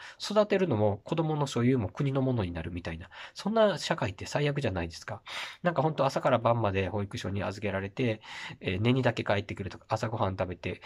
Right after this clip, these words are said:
寝にだけ帰ってくる。それって家族って言えるんですか？みたいな社会になったら、全然もったいないじゃないですか。あの、子供の顔を見る時間っていうのが多い方がいいじゃないですか。だからなんかほんと夏休みとかもですね、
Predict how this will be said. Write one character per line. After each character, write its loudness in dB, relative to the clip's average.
寝 0
に 2
だ 2
け -8
帰 -2
っ -4
て -10
く -18
る。 -20
そ -4
れ 2
っ -4
て -8
家 0
族 -4
っ -18
て -2
言 2
え 6
る 0
ん -4
で -6
す -14
か？ -14
み -2
た 2
い 0
な -6
社 -2
会 0
に -8
な -6
っ -10
た -6
ら、 -10
全 -2
然 2
も 0
っ -4
た 0
い 2
な 2
い -4
じ -6
ゃ -6
な -10
い -12
で -18
す -16
か。 -12
あ 0
の、 -4
子 -2
供 0
の 0
顔 0
を -2
見 -2
る -4
時 -8
間 -6
っ -8
て -8
い -2
う 2
の 0
が -4
多 2
い 0
方 -6
が -10
い -8
い -8
じ -4
ゃ -6
な -10
い -14
で -20
す -18
か。 -16
だ -2
か 4
ら 4
な 2
ん 0
か -8
ほ -2
ん -6
と -4
夏 0
休 -2
み -4
と -12
か -8
も -10
で -8
す -10
ね、 -8